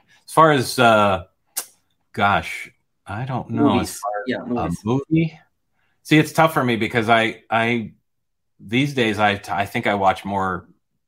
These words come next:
Speaker 1: T V shows. And when I say T V, I mean streaming stuff, but, um, trying to think, well, I mean, I, if, if I can recommend a T V show, the, um, uh,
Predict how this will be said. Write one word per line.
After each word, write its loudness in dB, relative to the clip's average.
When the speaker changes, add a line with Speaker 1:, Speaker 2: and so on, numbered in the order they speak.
Speaker 1:
T -6
V -8
shows. -10
And -6
when -2
I -4
say -6
T -8
V, -4
I -2
mean -8
streaming -6
stuff, -10
but, -10
um, -8
trying -2
to -4
think, -2
well, 8
I 4
mean, 0
I, 0
if, -14
if -8
I 6
can -4
recommend 0
a -4
T -6
V -6
show, -4
the, -6
um, -4
uh, -12